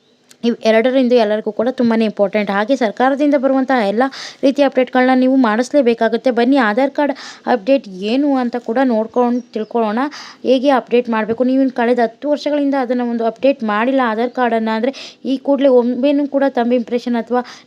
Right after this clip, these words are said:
ನೇಮ್ ಚೇಂಜ್ ಅಥವಾ ಅಡ್ರೆಸ್ ಚೇಂಜ್ ಏನೂ ಮಾಡಿಸಿಲ್ಲ ಅಂದ್ರೆ ಈ ಕೂಡಲೇ ನೀವು ಈ ಒಂದು ಅಪ್ಡೇಟ್‌ನ ಮಾಡಿಸ್ಬೇಕಾಗುತ್ತೆ. ಆಧಾರ್ ಕಾರ್ಡ್ ಅಪ್ಡೇಟ್‌ನ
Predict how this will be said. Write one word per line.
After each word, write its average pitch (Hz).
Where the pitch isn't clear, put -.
ನೇಮ್ 240
ಚೇಂಜ್ 247
ಅಥವಾ 233
ಅಡ್ರೆಸ್ 247
ಚೇಂಜ್ 247
ಏನೂ 233
ಮಾಡಿಸಿಲ್ಲ 247
ಅಂದ್ರೆ 247
ಈ 254
ಕೂಡಲೇ 277
ನೀವು 269
ಈ 240
ಒಂದು 247
ಅಪ್ಡೇಟ್‌ನ 233
ಮಾಡಿಸ್ಬೇಕಾಗುತ್ತೆ. 226
ಆಧಾರ್ 233
ಕಾರ್ಡ್ 240
ಅಪ್ಡೇಟ್‌ನ 208